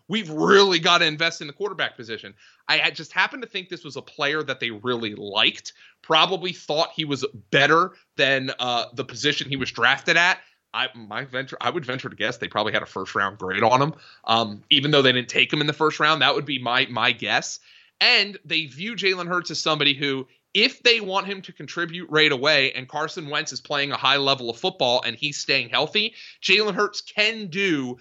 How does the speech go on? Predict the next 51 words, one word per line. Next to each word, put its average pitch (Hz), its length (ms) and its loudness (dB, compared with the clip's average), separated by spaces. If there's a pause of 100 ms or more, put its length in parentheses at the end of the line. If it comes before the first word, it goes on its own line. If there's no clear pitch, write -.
(140)
some 175 300 -2
of 160 80 -4
that 156 240 -2
Taysom 151 440 -8
Hill 123 200 -6
stuff. - 360 -14 (280)
But 156 100 -2
I - 260 0
don't 202 300 -2
simply 202 400 -6
think 185 380 -4
you 143 80 -6
draft 123 560 0
Taysom 127 360 -4
Hill 113 220 -4
in 98 80 -14
the 101 80 -16
second 98 380 -8
round. 110 340 -2 (320)
Um, 110 460 -6
I, 127 160 2
I 143 120 4
just 143 200 -4
don't 160 200 0
think 160 200 -2
you 127 80 -8
do 220 260 -4
that. 135 260 4
I 139 80 0
think 208 260 -4
the 175 180 -8
Eagles 180 300 -6
view 180 300 -6
that 151 300 2
as 135 160 -2
part 156 380 -2
of 127 100 -6
what 139 160 0
Jalen 139 300 0
Hurts 131 260 -4
is. 139 280 4 (340)
And 143 120 2
then 214 120 2
they 247 120 2
view 202 280 -4
him 220 260 0 (300)
as 151 220 2
a 139 120 2
really 180 520 2
flashy, 196 800 -2 (360)
uh, 135 400 -2